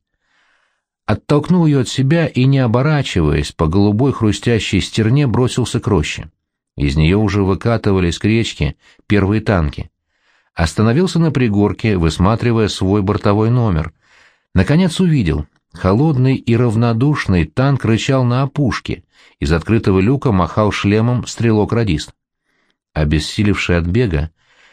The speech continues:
Горохов чуть вскарабкался на броню.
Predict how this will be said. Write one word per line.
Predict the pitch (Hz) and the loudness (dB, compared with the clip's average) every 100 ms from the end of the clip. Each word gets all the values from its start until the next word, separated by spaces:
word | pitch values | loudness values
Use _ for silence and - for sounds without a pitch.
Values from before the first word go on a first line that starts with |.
| _ _ | _ _
Горохов | 76 113 175 170 151 - | 0 0 0 -2 -4 -8
чуть | - - 180 | -6 0 0
вскарабкался | - - 123 147 151 135 - 123 | -2 -4 -2 -2 -2 -4 -2 0
на | 117 | 0
броню. | 98 104 104 80 73 | 2 0 0 0 -4